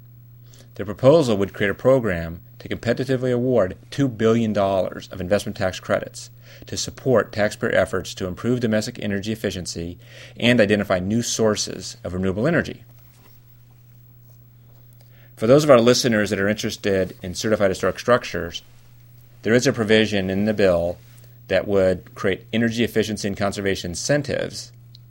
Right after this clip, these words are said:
for improvements to certified historic structures. And I'll close our discussion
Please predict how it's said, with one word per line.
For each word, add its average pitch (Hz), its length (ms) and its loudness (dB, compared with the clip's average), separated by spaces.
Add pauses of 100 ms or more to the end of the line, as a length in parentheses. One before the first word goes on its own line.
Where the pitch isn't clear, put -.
(580)
for 98 120 0
improvements 98 600 2
to 117 200 0
certified 95 420 2
historic 87 320 -4
structures. - 540 -6 (2500)
And 117 80 0
I'll 113 60 4
close 175 280 8
our 127 100 8
discussion 107 760 2